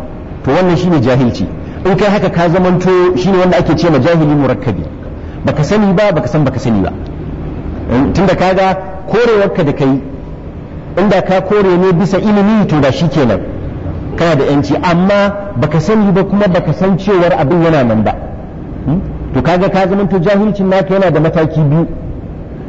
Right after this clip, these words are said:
Sai an sanar da kai cewar inkarin da kai kuskure ne. Sannan a sanar da kai kuma kan cewa abin da kai inkarin ya tabbata. Saboda haka mataki biyu za a bi da kai. Amma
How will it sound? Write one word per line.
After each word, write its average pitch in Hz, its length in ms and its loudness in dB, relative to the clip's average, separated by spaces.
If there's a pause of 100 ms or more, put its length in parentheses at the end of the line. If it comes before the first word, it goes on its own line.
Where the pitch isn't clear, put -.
(140)
Sai - 220 -2
an 208 220 2
sanar 220 340 2
da 190 100 2
kai 190 340 2 (1000)
cewar 185 640 2
inkarin 214 640 2
da 147 80 2
kai 156 340 0 (680)
kuskure 185 460 0
ne. 98 120 0 (760)
Sannan 180 360 0
a 151 80 -2
sanar 202 360 2
da 180 100 2
kai 165 180 0
kuma 170 200 0
kan 170 200 0
cewa 147 300 0
abin 151 220 0
da 175 80 2
kai 180 140 0
inkarin 160 540 2
ya 143 140 2
tabbata. 101 400 -2 (540)
Saboda 170 180 0
haka 165 140 0
mataki 180 360 0
biyu 180 160 2
za 180 140 2
a 160 40 2
bi 135 120 0
da 123 80 0
kai. 92 160 -4 (800)
Amma 196 260 2